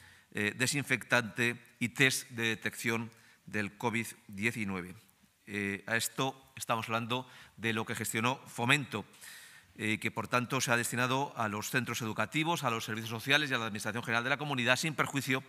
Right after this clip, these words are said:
de que a esto hay que añadir lo que se ha gestionado desde el punto de vista sanitario por la Consejería de Sanidad.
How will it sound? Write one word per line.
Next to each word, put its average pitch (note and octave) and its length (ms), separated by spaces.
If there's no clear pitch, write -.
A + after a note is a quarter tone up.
de A2 180
que B2 100
a B2+ 40
esto C3 320
hay B2+ 100
que D#3 120
añadir A#2 360
lo A#2+ 160
que A#2+ 100
se B2+ 100
ha A#2+ 60
gestionado A#2+ 380
desde A2 140
el G#2+ 40
punto A#2 220
de A2+ 80
vista - 560
sanitario A#2+ 800
por G#2+ 140
la G2+ 100
Consejería G#2 460
de G#2 80
Sanidad. E2+ 360